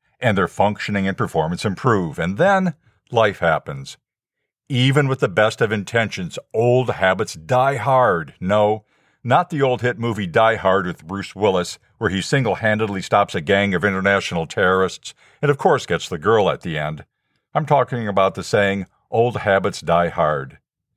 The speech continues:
That saying reflects the idea that it's challenging to change or break long-standing habits and behaviors.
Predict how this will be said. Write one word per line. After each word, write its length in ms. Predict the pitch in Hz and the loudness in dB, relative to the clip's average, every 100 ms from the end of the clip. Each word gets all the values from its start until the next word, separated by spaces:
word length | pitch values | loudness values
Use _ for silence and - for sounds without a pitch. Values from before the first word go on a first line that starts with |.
| _ _ _ | _ _ _
That 240 | 110 107 | 0 0
saying 440 | - - 117 120 123 | -2 0 2 2 0
reflects 440 | 110 - 113 107 | -2 2 0 0
the 160 | - 104 | -4 0
idea 520 | 90 85 90 110 110 | 0 0 -2 2 2
that 100 | 95 | 0
it's 180 | 87 - | -2 -6
challenging 840 | - - 135 143 139 104 92 90 | -6 0 2 4 2 0 -2 -4
to 120 | - | -6
change 600 | - - 127 120 127 117 | -10 -2 0 2 2 0
or 40 | 101 | 0
break 300 | 85 107 - | 2 0 0
long-standing 840 | 90 101 110 101 - 113 101 95 | 0 2 2 -4 -4 -2 0 -2
habits 400 | 85 98 95 90 | 0 0 0 -6
and 340 | - 104 104 95 | -6 -4 -4 -2
behaviors. 720 | 101 104 101 80 71 65 | 0 0 -2 -4 -8 -12